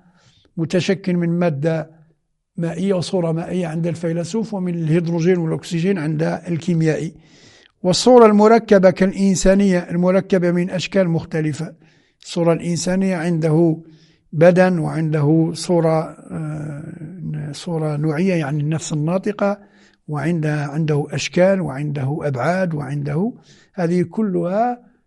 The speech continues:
إذا اجتمعت تشكل الإنسان المركب. والغاية المركبة، حتى عندنا الغاية كعلة مركبة كذلك، كالحركة لشراء المتاع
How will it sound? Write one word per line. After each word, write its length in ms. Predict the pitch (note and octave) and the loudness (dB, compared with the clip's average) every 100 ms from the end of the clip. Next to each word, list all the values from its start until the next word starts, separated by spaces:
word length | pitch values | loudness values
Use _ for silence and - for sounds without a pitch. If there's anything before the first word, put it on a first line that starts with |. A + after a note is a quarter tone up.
| - | -6
إذا 140 | F3+ F3+ | -2 -2
اجتمعت 680 | E3+ G3+ G#3+ A3 B3+ - | -4 -4 -6 -6 -8 -12
تشكل 720 | - G3+ - F#3 - F3+ F3 G3+ D#3 | -12 -10 -8 -8 -4 -4 -2 -4 -4
الإنسان 440 | E3+ E3+ E3 F3+ | -4 -2 -2 -2
المركب. 600 | C#3+ C#3 C#3 - D3+ D3+ - _ _ _ _ _ F#3+ | -2 -4 -6 -8 -10 -10 -14 _ _ _ _ _ 2
والغاية 500 | F#3 F3+ A3+ B3+ G3+ | 4 8 8 8 8
المركبة، 760 | F#3 F#3 F#3 F#3 F3+ E3 F#3 - _ _ _ _ _ _ - | 6 6 4 4 2 2 -2 -10 _ _ _ _ _ _ -14
حتى 300 | D#3+ - E3+ | -10 -2 0
عندنا 360 | F3 F3+ E3+ | 2 2 2
الغاية 480 | D#3+ D#3 G3+ F3 G#3 | 4 6 8 8 4
كعلة 680 | G#3+ - D3 F3+ F3 G#3+ C4+ | 0 -4 0 2 2 2 2
مركبة 560 | A#3 A3+ G3 F#3 E3+ | 4 4 4 2 0
كذلك، 440 | E3 E3+ E3 E3+ D#3+ - _ _ _ | 0 0 0 -2 -8 -16 _ _ _
كالحركة 680 | F3+ E3+ - G#3+ G3 F3+ F3 | -2 0 4 4 6 4 0
لشراء 580 | F3 D#3+ G3 G3 G3 E3+ | 0 0 2 2 2 2
المتاع 640 | E3 E3 E3 G#3 B3+ C#4 | 0 0 2 4 4 2